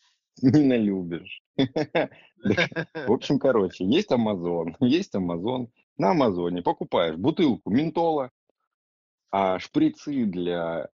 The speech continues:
Speaker 1: инвазивного <laughs> введения
Speaker 2: <laughs>
Speaker 1: препаратов с длинной иглой.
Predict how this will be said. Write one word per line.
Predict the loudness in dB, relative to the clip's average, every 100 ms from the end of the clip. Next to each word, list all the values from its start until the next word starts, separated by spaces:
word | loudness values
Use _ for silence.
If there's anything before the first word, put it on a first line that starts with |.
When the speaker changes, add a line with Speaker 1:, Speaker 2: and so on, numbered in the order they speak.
| _
Speaker 1:
инвазивного | 2 4 4 2 0 -2 -2 -2 -4 -6 -6 0
<laughs> | 0 2 -2 -4 -10 -16 -8
введения | -8 0 2 2 2 2 0 -4
Speaker 2:
<laughs> | -6 _ -4
Speaker 1:
препаратов | -4 -2 0 0 -2 -6 _ _ _ _
с | -10
длинной | -4 2 4 6 4
иглой. | 2 -2 -4